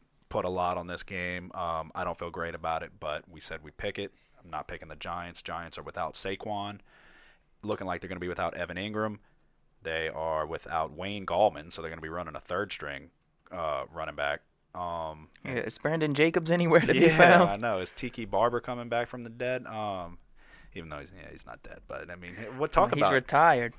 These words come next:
Speaker 1: talk about the dumbest, uh, on a se-, on a segue here. Tiki Barber hating on Tom Coughlin and all that, and them booting him and then winning the Super Bowl next year. And then, uh,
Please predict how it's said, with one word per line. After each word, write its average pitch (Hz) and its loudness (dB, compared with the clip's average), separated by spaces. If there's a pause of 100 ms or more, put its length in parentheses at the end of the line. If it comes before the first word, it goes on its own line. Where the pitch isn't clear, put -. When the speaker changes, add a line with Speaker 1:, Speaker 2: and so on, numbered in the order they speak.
Speaker 1:
talk 196 8
about 117 2
the 90 -8
dumbest, 95 -4
uh, 80 -4 (640)
on 95 -6
a - -8
se-, - -2
on 80 -4
a 73 -8
segue 78 -4
here. 78 -8
Tiki 87 -12
Barber 80 -4
hating 80 -10
on 80 -12
Tom 82 -6
Coughlin 87 -6
and 90 -14
all 87 -8
that, 87 -8
and 82 -18
them 80 -14 (320)
booting 92 -6
him 92 -10
and 85 -12
then 82 -12
winning 87 -10
the 80 -12
Super 92 -10
Bowl 90 -10
next 92 -10
year. 101 -6 (500)
And 87 -10
then, 82 -10
uh, 80 -6